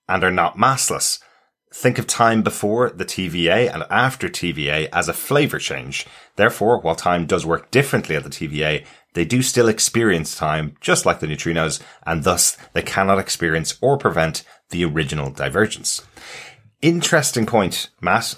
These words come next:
Uh, my mind is a little bit blown, um, uh, 'cause I'm not too sure whether I, I'm, I'm a hundred percent clear. I think the, the point that I was, I was kind of making was we haven't seen a multiverse at all on the screen.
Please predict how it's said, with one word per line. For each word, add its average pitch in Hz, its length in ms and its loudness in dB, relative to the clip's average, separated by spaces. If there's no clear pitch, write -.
Uh, 87 260 4
my 95 140 2
mind 104 300 4
is 90 100 -2
a 98 40 0
little 110 240 0
bit 82 160 -4
blown, 87 340 0
um, 76 460 -6
uh, 76 300 -8
'cause 73 200 -8
I'm 80 160 -4
not 85 220 -4
too 78 140 -8
sure 76 240 -6
whether 76 260 -4
I, 76 240 -4
I'm, 71 300 -10
I'm 95 480 -2
a 82 100 -6
hundred 165 380 2
percent 107 340 -4
clear. 85 220 -4
I 95 40 -6
think 120 260 0
the, 110 300 2
the 110 260 -6
point 131 260 0
that 131 80 4
I 120 60 6
was, 110 280 -2
I 117 140 4
was 127 120 2
kind 120 180 0
of 117 60 -2
making 117 380 -2
was 104 340 0
we 127 240 4
haven't 117 320 0
seen 107 260 2
a 98 100 2
multiverse 92 520 -2
at 90 80 2
all 95 340 4
on 80 220 -8
the 73 40 -8
screen. 90 520 -8